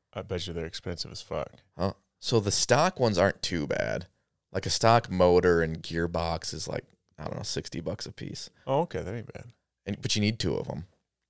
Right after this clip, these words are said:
Speaker 2: But there's a company that puts out performance
Speaker 1: Oh my God.
Speaker 2: motors in five different stages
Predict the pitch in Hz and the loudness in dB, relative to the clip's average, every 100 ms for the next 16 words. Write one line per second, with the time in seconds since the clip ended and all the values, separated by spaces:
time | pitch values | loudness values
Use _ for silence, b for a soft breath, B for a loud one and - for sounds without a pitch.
0 | _ _ _ _ _ _ _ _ - - | _ _ _ _ _ _ _ _ -20 -4
1 | - 107 98 - - - _ _ _ _ | 6 8 8 2 -12 -16 _ _ _ _
2 | _ _ _ _ - 101 82 - - 151 | _ _ _ _ 0 2 2 0 2 4
3 | 190 120 98 87 87 85 - _ - _ | 6 6 4 4 2 0 -2 _ -20 _
4 | _ _ - 104 92 - - 98 - - | _ _ -4 0 2 2 -2 -6 -6 -6
5 | - 113 185 147 101 95 - - - _ | -2 2 4 4 2 0 -2 -2 -4 _
6 | _ 98 98 95 85 78 85 82 85 85 | _ -4 -2 -2 -4 -6 -4 -2 -2 0
7 | 85 101 101 104 104 101 - _ _ _ | 6 8 8 6 4 0 -6 _ _ _
8 | _ _ - 110 92 - - 110 127 143 | _ _ 0 2 2 0 4 6 8 6
9 | 127 - 110 - - - 107 139 156 104 | 4 0 0 0 0 4 4 4 2 2
10 | 82 95 113 | 2 2 0